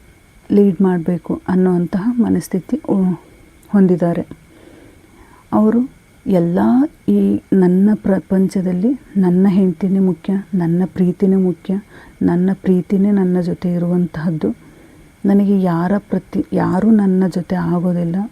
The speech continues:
ನನ್ನ ಕಷ್ಟದಲ್ಲಿ ನನ್ನ ಪ್ರೀತಿ ಇರುತ್ತೆ, ನನ್ನ ಕಷ್ಟದಲ್ಲಿ ನನ್ನ ಜೊತೆ ಇರುವಂತಹ ವ್ಯಕ್ತಿ ನನ್ನ ಪ್ರೀತಿ,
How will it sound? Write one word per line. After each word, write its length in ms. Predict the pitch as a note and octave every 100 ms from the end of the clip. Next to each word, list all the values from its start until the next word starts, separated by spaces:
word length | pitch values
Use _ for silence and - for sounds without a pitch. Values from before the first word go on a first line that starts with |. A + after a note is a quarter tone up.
| -
ನನ್ನ 240 | F3+ F#3+
ಕಷ್ಟದಲ್ಲಿ 640 | F#3 E3+ - G3 F#3 F#3 F#3+
ನನ್ನ 260 | F#3+ F3+ F3
ಪ್ರೀತಿ 400 | - F3+ F3 F#3+
ಇರುತ್ತೆ, 360 | F#3 F3+ -
ನನ್ನ 280 | F#3 F3+ F3+
ಕಷ್ಟದಲ್ಲಿ 640 | E3+ E3+ - F3+ F3 F3 F#3
ನನ್ನ 320 | F3+ E3+ F3
ಜೊತೆ 320 | E3+ E3 F3+
ಇರುವಂತಹ 500 | F3 F3 E3+ D#3+ E3+
ವ್ಯಕ್ತಿ 340 | E3+ E3 -
ನನ್ನ 300 | G#3 G3 E3+ E3+
ಪ್ರೀತಿ, 440 | - E3+ E3 -